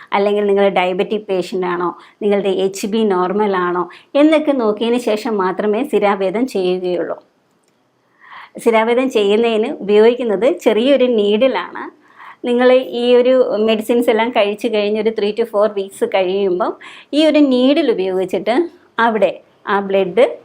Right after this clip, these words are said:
ലെറ്റ് ചെയ്ത് കളയാണ്. നീഡിലൊന്ന് പ്രിക്ക് ചെയ്യുകയുള്ളൂ.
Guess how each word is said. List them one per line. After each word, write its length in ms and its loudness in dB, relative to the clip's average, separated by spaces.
ലെറ്റ് 360 0
ചെയ്ത് 280 0
കളയാണ്. 640 -4
നീഡിലൊന്ന് 400 0
പ്രിക്ക് 360 -2
ചെയ്യുകയുള്ളൂ. 640 2